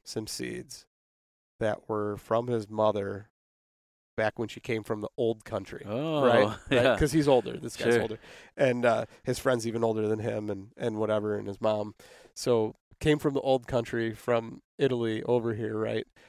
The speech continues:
Speaker 1: And brought these tomato seeds with her and started 'em and grew 'em and saved 'em all the time. And
Speaker 2: Sure.
Speaker 1: so this is this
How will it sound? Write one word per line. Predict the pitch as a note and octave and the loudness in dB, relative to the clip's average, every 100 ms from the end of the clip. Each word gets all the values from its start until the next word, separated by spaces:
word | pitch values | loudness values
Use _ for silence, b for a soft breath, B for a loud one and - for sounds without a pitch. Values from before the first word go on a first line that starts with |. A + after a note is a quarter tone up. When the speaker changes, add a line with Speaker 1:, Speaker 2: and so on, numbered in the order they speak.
| b - | b -6
Speaker 1:
And | A2 | -4
brought | G#2 A2 | 2 2
these | - A2 | 2 -8
tomato | - A#2 A2+ | -2 0 0
seeds | G#2+ A#2+ - | -4 -6 -4
with | A#2 - | -4 -2
her | A2+ A2 | -2 -2
and | A#2+ A2 | -4 -6
started | A#2 A2 G#2 | -2 -2 -4
'em | G#2 | -8
and | G2+ | -6
grew | A2 G#2 | -4 -4
'em | |
and | G2+ | -6
saved | - A2 G2+ | -6 -6 -6
'em | - | -8
all | G#2+ G#2+ | -8 -8
the | |
time. | - - - - - | -10 -12 -12 -20 -8
And | |
Speaker 2:
Sure. | G#2+ | -4
Speaker 1:
so | G2 G#2+ | -4 -4
this | G#2 - | -6 -10
is | - | -10
this | A#2 | -10